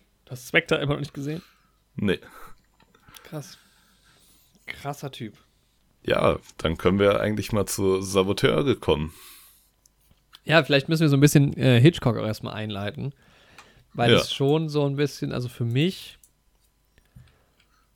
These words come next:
Speaker 1: ich glaube, ich habe nur Psycho mal gesehen,
Speaker 2: Mhm.
Speaker 1: aber auch mega lange her.
Speaker 2: Mhm.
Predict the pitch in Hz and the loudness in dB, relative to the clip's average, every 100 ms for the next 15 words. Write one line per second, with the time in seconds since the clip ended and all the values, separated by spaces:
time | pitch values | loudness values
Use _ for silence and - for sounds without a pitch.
0 | _ - - 113 147 180 160 - 139 151 | _ -20 -4 4 6 6 2 0 2 4
1 | 165 160 143 135 143 180 214 233 247 - | 4 4 2 2 4 6 4 4 0 -8
2 | _ _ _ _ _ _ _ _ _ _ | _ _ _ _ _ _ _ _ _ _
3 | _ _ _ - - 147 185 254 247 226 | _ _ _ -14 -2 -2 0 0 2 2
4 | 233 220 170 175 208 226 254 _ _ _ | 2 2 4 6 6 2 -4 _ _ _
5 | _ - _ 101 95 127 151 _ - 131 | _ -20 _ -2 0 -2 -6 _ -2 4
6 | 143 151 156 - _ _ _ _ _ _ | 4 6 2 2 _ _ _ _ _ _
7 | _ _ _ _ 151 147 185 147 123 120 | _ _ _ _ 4 10 10 8 6 4
8 | 120 117 113 120 165 - _ _ _ _ | 2 2 2 2 -2 -8 _ _ _ _
9 | _ 110 104 143 | _ -4 -2 -4